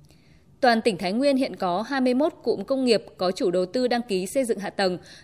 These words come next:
với tổng số vốn đăng ký trên năm nghìn bảy trăm tỷ đồng. Đến nay đã có mười một cụm công nghiệp đi vào hoạt động, thu hút được sáu mươi dự án đầu tư sản xuất kinh doanh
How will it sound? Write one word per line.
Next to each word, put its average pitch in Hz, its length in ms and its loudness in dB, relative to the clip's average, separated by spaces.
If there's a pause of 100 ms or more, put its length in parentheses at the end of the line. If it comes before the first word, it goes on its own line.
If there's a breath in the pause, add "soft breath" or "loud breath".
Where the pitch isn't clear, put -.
(120)
với 240 140 6
tổng 214 260 0
số 196 160 -4
vốn 196 180 -2
đăng 254 140 -2
ký 208 340 -2
trên 254 260 2
năm 254 200 0
nghìn 190 200 0
bảy 185 120 0
trăm 233 200 -6
tỷ 185 100 -4
đồng. 175 260 0 (420 loud breath)
Đến 226 200 2
nay 285 320 2
đã 202 140 -2
có 202 180 -2
mười 262 180 0
một 208 200 -2 (100)
cụm 226 160 0
công 262 200 0
nghiệp 220 200 2
đi 240 140 -2
vào 190 120 -2
hoạt 175 140 -8
động, 196 180 2 (340 loud breath)
thu 294 180 2
hút 359 240 0
được 214 200 2
sáu 196 180 -4
mươi 277 140 0
dự 247 120 -4
án 180 200 -4
đầu 226 160 0
tư 240 160 -2
sản 160 200 -4
xuất - 200 -4
kinh 247 160 -2
doanh 247 260 0